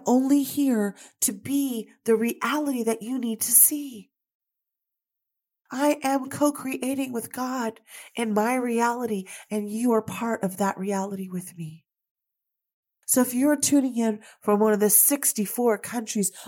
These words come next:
around this big blue marble at the edge of the solar system, or our solar system, there's so many, called Earth,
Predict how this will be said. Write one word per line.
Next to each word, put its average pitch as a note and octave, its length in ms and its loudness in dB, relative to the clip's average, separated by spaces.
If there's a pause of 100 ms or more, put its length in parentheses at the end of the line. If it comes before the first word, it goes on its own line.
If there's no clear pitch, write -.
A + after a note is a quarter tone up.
(140)
around A3 880 4
this F#3+ 200 6
big F#3+ 640 0
blue A3+ 880 6 (320)
marble G3 1000 6 (120)
at F#3+ 180 0
the - 240 -4
edge C4 320 2
of B3+ 80 0
the C4 80 2
solar F#3 360 2
system, F3 580 -4 (320)
or E3+ 200 -4
our A3+ 140 2
solar D#3 340 -2
system, E3 500 -6 (100)
there's E3+ 200 -4
so F3+ 160 -2
many, E3 380 -10 (1120)
called F#3 320 2
Earth, F#3 400 -4